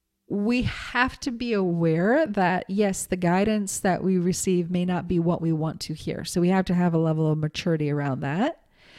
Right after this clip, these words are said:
And, and so we play the what if game. So I, I guess I feel compelled to say not all guidance feels good. Uh, in fact, a lot of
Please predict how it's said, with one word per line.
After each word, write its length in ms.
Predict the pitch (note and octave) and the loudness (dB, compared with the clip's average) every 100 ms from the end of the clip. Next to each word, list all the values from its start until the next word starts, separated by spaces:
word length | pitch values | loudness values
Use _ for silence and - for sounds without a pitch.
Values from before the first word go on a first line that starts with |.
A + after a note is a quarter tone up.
| - - - _ _ _ _ _ | -20 -20 -20 _ _ _ _ _
And, 920 | G#3+ G#3 G3+ G3 F#3+ F#3+ F#3+ F#3+ F#3+ - - - - - _ _ _ _ _ _ _ _ _ _ _ _ _ _ _ _ _ _ _ _ _ _ _ _ - | -2 0 2 2 2 0 0 0 -2 -4 -12 -16 -20 -20 _ _ _ _ _ _ _ _ _ _ _ _ _ _ _ _ _ _ _ _ _ _ _ _ 0
and 340 | G#3+ G#3 G3+ | 2 2 0
so 800 | - - A3 G#3 G#3 G3 - G#2+ | -2 2 2 4 4 2 -2 -6
we 260 | F#3+ G3+ A#3 | -4 0 0
play 280 | - C#4 D4+ | -2 -2 2
the 140 | D#4 | 6
what 240 | A#3 G#3+ | 6 6
if 240 | F#3 F#3+ - | 4 2 -4
game. 280 | E2+ - - | -6 -6 -6
So 300 | - G3+ F3+ - - - - | 2 2 2 -4 -18 -18 -14
I, 240 | - G#3+ D4+ | -6 -2 -2
I 40 | |
guess 260 | - F4+ - | -2 -4 -6
I 60 | |
feel 220 | D#4 - A#3 | -8 -6 -6
compelled 480 | G#3 F#3+ F3+ F#3 F3 | -4 -2 0 -2 -4
to 40 | |
say 480 | - F#3 F3 - A3+ - | -6 -4 -4 -6 -10 -4
not 260 | C4 G4+ | 0 2
all 140 | G4 B3 | 2 2
guidance 520 | F#3+ G#3 G#3 D3+ - | 4 4 2 0 0
feels 280 | G3 F#3+ - | 2 2 2
good. 360 | D#3+ B2 D#3+ F#3+ - | -2 -2 -2 -8 -2
Uh, 100 | G#3+ | -2
in 100 | - | 0
fact, 220 | B3 C4 | 0 2
a 60 | B3 | 2
lot 440 | A3 G3+ A#3+ A#3+ | 2 0 -2 0
of 320 | G3+ F3+ - | 0 -2 -6